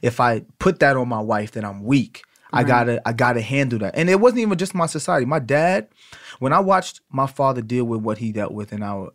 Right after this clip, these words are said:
Speaker 1: in our family, like, he, he was laid off. My father only has an associate's degree, but he understands mainframing. So he's always able to keep a job and make really good money.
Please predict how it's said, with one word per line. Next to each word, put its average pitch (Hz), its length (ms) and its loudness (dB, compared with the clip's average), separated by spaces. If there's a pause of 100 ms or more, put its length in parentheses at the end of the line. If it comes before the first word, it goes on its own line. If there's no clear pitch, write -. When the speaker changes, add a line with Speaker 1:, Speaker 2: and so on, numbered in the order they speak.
Speaker 1:
in 117 120 -6
our 101 200 -2
family, 98 320 -6
like, - 160 -8
he, 170 300 2
he 139 120 0
was 156 180 2
laid 135 220 4
off. 120 340 0 (240)
My 143 100 2
father 151 260 2
only 151 180 -2
has 139 140 0
an 127 80 -4
associate's 113 440 -6
degree, - 320 -14 (760)
but 127 120 2
he 135 100 4
understands 123 460 2
mainframing. 113 600 -2
So 127 140 -2
he's 123 140 2
always 131 180 4
able 123 220 2
to 110 80 -2
keep 123 340 -4
a 113 100 -4
job 107 320 2
and 107 100 -4
make 110 160 -4
really 104 200 -2
good 95 160 -6
money. 113 320 -2